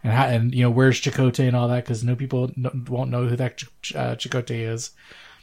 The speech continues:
So there's, there's, like, this underlying current of, like, something that is getting stronger towards the end of the season that's encouraging the, the kind of nostalgia factor or the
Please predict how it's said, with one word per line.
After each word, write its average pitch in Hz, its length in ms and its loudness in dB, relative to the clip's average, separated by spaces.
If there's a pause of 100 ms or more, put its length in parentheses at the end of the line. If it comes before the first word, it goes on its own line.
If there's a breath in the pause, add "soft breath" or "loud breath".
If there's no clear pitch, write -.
So 147 140 0
there's, 139 340 6
there's, 151 240 4
like, 170 140 6
this 143 120 4
underlying 175 680 8
current 156 500 4
of, 120 180 -2
like, 120 200 0
something 147 480 2
that 123 180 0
is 113 240 0 (360 loud breath)
getting 139 240 4
stronger 131 540 4
towards 120 300 0
the 123 80 4
end 120 100 4
of 113 60 -4
the 117 80 -2
season 123 460 2
that's 113 340 0
encouraging 123 720 0
the, 110 400 -2 (640 loud breath)
the - 80 -6
kind 127 220 2
of 113 80 0
nostalgia 120 560 4
factor 131 560 4
or 110 200 2
the 107 340 -4